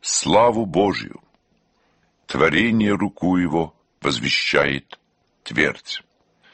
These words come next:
Это не поэзия, это голос, это свидетельство веры. Чудо,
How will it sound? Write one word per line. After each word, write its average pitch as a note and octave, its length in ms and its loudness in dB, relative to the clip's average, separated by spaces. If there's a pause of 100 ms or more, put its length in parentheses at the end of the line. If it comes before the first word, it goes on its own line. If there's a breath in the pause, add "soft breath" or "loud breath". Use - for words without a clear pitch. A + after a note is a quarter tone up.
(440 soft breath)
Это F2+ 240 0
не G2+ 240 2
поэзия, F#2+ 640 -2 (720)
это E2+ 240 2
голос, F2 720 -2 (420 soft breath)
это F#2+ 200 0
свидетельство G#2 720 0
веры. D#2 420 -2 (920)
Чудо, A2 560 0